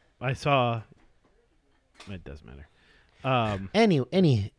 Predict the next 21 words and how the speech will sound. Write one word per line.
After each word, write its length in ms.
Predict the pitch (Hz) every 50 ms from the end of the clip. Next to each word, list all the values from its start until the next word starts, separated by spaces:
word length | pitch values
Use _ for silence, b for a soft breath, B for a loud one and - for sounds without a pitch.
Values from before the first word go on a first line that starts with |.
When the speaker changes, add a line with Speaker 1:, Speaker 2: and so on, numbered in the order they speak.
| _ _
Speaker 1:
anyway, 520 | - 117 98 101 - 131 120 110 117 120
Speaker 2:
hizzles. 220 | - 98 101 - - _ b b b b b b b b b b b b b
Speaker 1:
well, 200 | - 151 151 147
we 140 | 147 160 170
can, 280 | - - 175 170 151 -
we 180 | 131 143 147 147
can, 300 | 135 143 131 120 113 110
uh, 180 | 107 104 101 95
we 120 | 92 117
can 140 | 113 - 113
digress 480 | 98 98 95 90 90 90 87 87 - -
there 320 | - 87 90 90 90 90 - - - _ _ _ _ _ _ _ _ _ _ _ _ _ _ _ _ _ -
because 680 | 101 92 87 - - 92 90 87 85 - - - - - - _ _ B B B B B B B B B _ _
no 160 | 104 117 113
point 240 | - - 135 123 110
in 40 | 107
getting 280 | 135 135 107 131 131
this 220 | 135 135 135 131 -
<laughs> 0 |
fired 300 | 156 139 117 135 143 143
up. 180 | 143 123 123